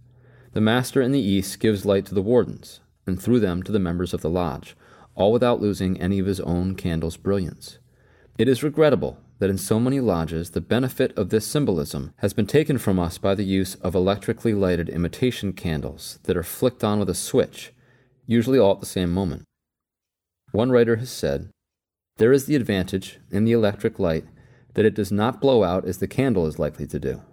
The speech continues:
but therein, again, is symbolism lost, for the burning candle that so easily may be extinguished seems to plead with those who use it to guard it so that its warmth and light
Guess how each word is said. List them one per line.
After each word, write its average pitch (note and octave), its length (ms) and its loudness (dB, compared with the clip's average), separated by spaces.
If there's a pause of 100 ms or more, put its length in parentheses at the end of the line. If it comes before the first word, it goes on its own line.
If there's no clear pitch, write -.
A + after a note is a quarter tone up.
(400)
but F#2 160 -2
therein, G2+ 560 2
again, F#2+ 540 -2
is D#2+ 140 -6
symbolism F#2+ 540 0
lost, C#2+ 480 -6 (200)
for - 80 -6
the F#2 100 0
burning A#2 360 0
candle F2+ 500 -2
that F2 100 -8
so G#2 240 2
easily B2 440 2
may A2+ 160 2
be A#2 160 2
extinguished A2+ 720 -4 (320)
seems A#2 320 0
to - 100 -2
plead E3 360 0
with F#2+ 140 0
those D#2 400 -4 (340)
who A2+ 60 0
use A2 300 2
it C3 80 -10
to G#2+ 100 -4
guard A2+ 280 4
it G#2+ 120 -2
so D2 440 -6 (560)
that G#2 160 0
its F2+ 120 -6
warmth A#2+ 440 -2
and A#2+ 160 2
light F#2 260 0